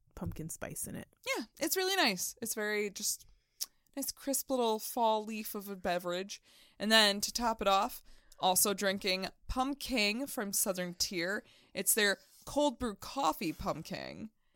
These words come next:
Speaker 2: Uh, and
Speaker 1: They're
Speaker 2: it's their
Speaker 1: getting fancy with
Speaker 2: and
Speaker 1: their
Speaker 2: it's
Speaker 1: pumpkin.
Speaker 2: their Imperial.
Speaker 1: They're
Speaker 2: Actually,
Speaker 1: going nuts with the pumpkin
Speaker 2: I'm not gonna
Speaker 1: stuff
Speaker 2: lie, though,
Speaker 1: lately.
Speaker 2: this is fucking good.
Speaker 1: The
Speaker 2: This
Speaker 1: cold
Speaker 2: is way better than their other pumpkin.
Speaker 1: Yeah, the cold brew coffee pumpkin one is good.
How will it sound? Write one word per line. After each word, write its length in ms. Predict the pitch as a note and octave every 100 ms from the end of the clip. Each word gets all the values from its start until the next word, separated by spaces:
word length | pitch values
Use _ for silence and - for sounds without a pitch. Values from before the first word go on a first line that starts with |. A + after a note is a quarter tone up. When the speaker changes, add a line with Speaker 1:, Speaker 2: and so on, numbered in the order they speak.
| _ _ -
Speaker 2:
Uh, 300 | C#3+ G#2 G2 -
and 220 | F3 E3+
Speaker 1:
They're 180 | F3+ A#3
Speaker 2:
it's 80 | G3+
their 180 | G3 F#3+
Speaker 1:
getting 140 | -
fancy 800 | - - - F3+ A3+ A3 - D#3+
with 80 | F3+
Speaker 2:
and 100 | A#3
Speaker 1:
their 80 | D4+
Speaker 2:
it's 80 | D#4
Speaker 1:
pumpkin. 260 | G#3+ C#4+
Speaker 2:
their 120 | C#4 -
Imperial. 920 | - A#3 - D#4+ D4+ F#3 C#3+ C#3 G#3 - _ _ _ _ _ _ -
Speaker 1:
They're 140 | B3 B3+
Speaker 2:
Actually, 160 | C#4 D4+ D4
Speaker 1:
going 80 | C4
nuts 260 | A3 G3+ -
with 100 | G3+
the 80 | F#3
pumpkin 640 | - A#3+ - E3 E3 F#3+ _
Speaker 2:
I'm 120 | G3 B3+
not 100 | D#4+
gonna 40 | A#3+
Speaker 1:
stuff 100 | G3+
Speaker 2:
lie, 60 |
though, 60 | A3
Speaker 1:
lately. 120 | F3 G3
Speaker 2:
this 120 | G#3+
is 140 | D4
fucking 360 | - E3 D#3+ C3+
good. 280 | C#3 D#2 - - -
Speaker 1:
The 80 | C4
Speaker 2:
This 100 | C4+
Speaker 1:
cold 240 | D4+ D4+
Speaker 2:
is 60 | A#3
way 60 |
better 320 | A3 F#3+ F3 E3+
than 160 | E3+
their 140 | E3 -
other 200 | C#3 D3
pumpkin. 540 | - C3+ - - -
Speaker 1:
Yeah, 280 | A3+ G#3+ E3
the 140 | F3 G#3+
cold 440 | - D4+ D4+ D#4
brew 540 | C#4+ D4 C#4+ C#4 C#4+ C#4 _ _ _
coffee 440 | - A3 A3 A#3 G#3+
pumpkin 540 | - G#3 F#3+ - F#3
one 180 | E3+ D#3+
is 260 | E3 E3 - _ _
good. 280 | - F#3 -